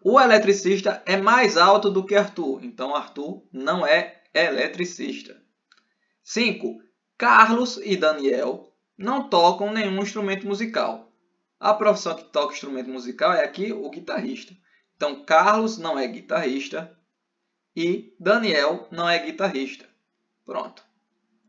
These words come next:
Essas são as informações que nós temos. Observe que a gente pode começar a concluir algumas coisas, ó.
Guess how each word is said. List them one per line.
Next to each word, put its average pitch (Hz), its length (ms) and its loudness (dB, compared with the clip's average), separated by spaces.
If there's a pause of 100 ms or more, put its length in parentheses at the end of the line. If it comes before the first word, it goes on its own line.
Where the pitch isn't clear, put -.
(140)
Essas 156 360 0
são 185 140 -4
as 180 80 -4
informações 175 560 -4
que 180 100 -10
nós 170 380 -6 (140)
temos. - 560 -14 (260)
Observe 247 460 -2
que 233 80 -2
a 226 40 2
gente 226 160 0
pode 220 280 -4
começar 214 340 0
a 220 40 -2
concluir 220 360 -2
algumas 220 260 0
coisas, 147 360 0
ó. - 180 -16